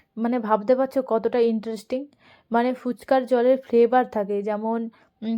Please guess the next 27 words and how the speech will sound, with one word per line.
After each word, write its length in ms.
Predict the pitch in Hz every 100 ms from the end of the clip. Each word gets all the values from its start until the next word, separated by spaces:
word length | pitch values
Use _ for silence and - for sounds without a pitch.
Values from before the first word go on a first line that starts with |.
| 202
পুদিনা 360 | - 262 254 254
পাতা, 400 | 254 226 214 226 226 233 - _ -
আহ, 440 | 233 226 220 220 214 202
তেঁতুলের, 680 | 262 254 254 233 226 226 226 - _ _ _ -
আর 320 | 208 214 214 208 -
মিঠাওয়ালা, 720 | 226 247 240 247 226 208 208 208 214 _ _ 285
মানে, 160 | 247 254 254
একটু 160 | 254 277
মিষ্টি 300 | 269 247 254
মিষ্টি, 360 | 240 - 247 285 - _ _ -
সবেতেই 380 | 247 254 330
টক 220 | 339 277 269
থাকে, 260 | 240 214 262
কিন্তু, 320 | 277 226 226 254 - -
উম, 180 | 226 220
ফ্লেভারটা 500 | 208 233 233 254 254 226
আলাদা, 240 | 202 190
জিরাওয়ালা, 760 | 196 233 247 240 220 208 208 202 208 220 _ _ _ _ -
হিংওয়ালা। 640 | 262 269 254 220 196 202 208 214 _ _ _ _
তো 60 | - -
এত 200 | 220 247
ভালো 260 | 277 262 277
লাগে, 240 | 285 269 254
প্রতিবারে 560 | 233 226 254 220 226 247
এসে 180 | 247 269
এই 140 | 247
যে 120 | 220